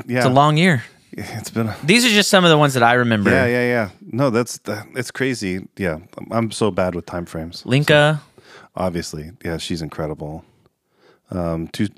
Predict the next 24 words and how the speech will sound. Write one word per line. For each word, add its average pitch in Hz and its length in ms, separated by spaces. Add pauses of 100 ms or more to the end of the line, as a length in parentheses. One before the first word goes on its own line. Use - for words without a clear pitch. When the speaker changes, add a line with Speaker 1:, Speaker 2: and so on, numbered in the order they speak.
(120)
Speaker 1:
two 117 140
tunes 113 280
with 101 120
her, 101 280
both, 95 280 (220)
both 98 220
of 101 80
them 92 220
terribly, 92 640
uh, 87 120
in-, 85 260
inspirational. 85 680
I - 60
think 156 100
the - 60
new 92 160
one's 87 380 (180)
not 98 220
out 98 200
yet, 92 200
but 95 220
about 90 300
to - 80
be. 85 200